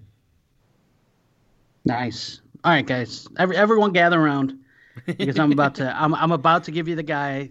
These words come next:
Speaker 1: that you're gonna get on your waiver wire for next to nothing, and he's gonna help you win. All right? I'm going tight end. I'm, I'm gonna tell you, grab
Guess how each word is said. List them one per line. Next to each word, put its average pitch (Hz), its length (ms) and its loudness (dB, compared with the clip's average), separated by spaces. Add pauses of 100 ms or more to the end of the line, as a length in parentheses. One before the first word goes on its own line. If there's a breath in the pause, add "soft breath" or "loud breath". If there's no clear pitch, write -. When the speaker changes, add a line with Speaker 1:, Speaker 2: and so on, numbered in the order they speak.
(120)
Speaker 1:
that 131 180 -10
you're 135 100 -6
gonna 165 160 -2
get 135 420 -6
on 143 200 0
your 190 140 -2
waiver 135 280 -2
wire 127 300 -4
for - 140 -14
next 131 340 -6
to 202 120 -2
nothing, 135 520 -2
and 120 140 -10
he's 120 160 -10
gonna 120 160 -8
help 117 240 -6
you 120 100 -6
win. 95 260 -10 (140)
All 113 80 -10
right? 127 260 -6 (920 loud breath)
I'm 175 160 2
going 185 220 4
tight 151 260 2
end. 127 280 -2
I'm, 170 440 -2
I'm 156 200 -2
gonna 143 180 0
tell 135 220 -2
you, 123 240 -4 (200)
grab 151 540 0